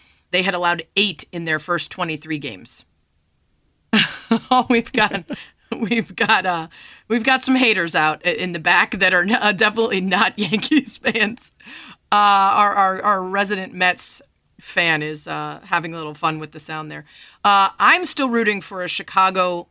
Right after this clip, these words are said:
World Series. We got the White Sox at twenty-three and fifteen. We got the Cubs at twenty-two and fifteen,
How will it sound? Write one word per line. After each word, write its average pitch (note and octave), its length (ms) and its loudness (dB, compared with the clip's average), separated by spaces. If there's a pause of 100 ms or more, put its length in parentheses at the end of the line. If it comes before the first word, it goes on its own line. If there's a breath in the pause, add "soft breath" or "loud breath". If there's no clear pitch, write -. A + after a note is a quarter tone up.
World E3 320 -2
Series. D3 400 -14
We E3+ 60 -14
got F3 160 -2
the F3+ 80 -8
White A3 200 2
Sox A#3+ 320 -2
at A3 80 -8
twenty-three G3 520 -10
and E3+ 120 -14
fifteen. F3+ 500 -8
We F3+ 100 -14
got F3 180 -2
the F3 80 -10
Cubs A3+ 320 0
at A3 100 -2
twenty-two G3+ 540 -4
and F#3+ 160 -10
fifteen, F#3 640 -8